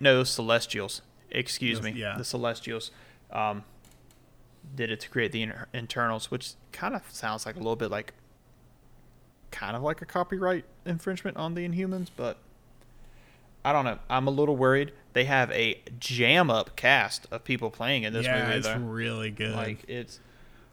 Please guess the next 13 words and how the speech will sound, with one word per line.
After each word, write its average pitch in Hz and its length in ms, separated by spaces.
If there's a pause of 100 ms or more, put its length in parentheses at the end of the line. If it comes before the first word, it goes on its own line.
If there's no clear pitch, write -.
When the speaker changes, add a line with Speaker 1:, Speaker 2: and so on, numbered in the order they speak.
(420)
Speaker 2:
Uh, 117 380
Angelina 117 600
Jolie, 113 600
Speaker 1:
um, 104 400 (360)
Speaker 2:
which, - 300
which 135 240
I'm 123 80
Speaker 1:
Salma 135 320
Speaker 2:
like, 117 140 (280)
Speaker 1:
Hayek. - 20 (1300)
Speaker 2:
Yeah. 117 300 (140)
Speaker 1:
Um, 104 280 (500)
Speaker 2:
<laughs> 190 80